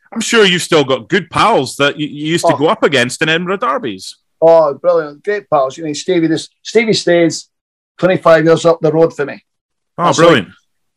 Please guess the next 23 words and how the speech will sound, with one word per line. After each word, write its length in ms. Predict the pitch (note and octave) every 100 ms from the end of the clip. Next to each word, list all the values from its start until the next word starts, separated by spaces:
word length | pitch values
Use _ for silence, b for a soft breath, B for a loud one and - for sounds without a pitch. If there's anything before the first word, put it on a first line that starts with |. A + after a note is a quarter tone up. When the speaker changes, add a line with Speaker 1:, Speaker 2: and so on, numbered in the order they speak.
| _ -
Speaker 2:
Mikey 420 | D#3 F#3 F3+ D#3+
stays 320 | - E3 D3+
up 180 | D#3 - -
opposite 540 | D3+ D3+ - D#3+ D3 -
the 220 | D3+ D3+
leisure 280 | E3 D#3 D#3
centre 420 | - C#3+ B2+ - _ -
at 80 |
the 80 | C3+
top 160 | C3+ E3
Speaker 1:
Michael 220 | C3 D3
Speaker 2:
end. 140 | D3 D#3
Speaker 1:
Smith, 260 | C#3+ -
yeah, 300 | C3 B2+ D3+
who 60 | C3
Speaker 2:
Michael, 180 | C3 C#3
Speaker 1:
plays 100 | D3+
for 120 | B2+
Hearts 80 | B2
Speaker 2:
aye. 140 | D3
Speaker 1:
now. 100 | D3
Mm-hmm. 340 | B2+ _ - C#3
Speaker 2:
And 320 | D3 C#3+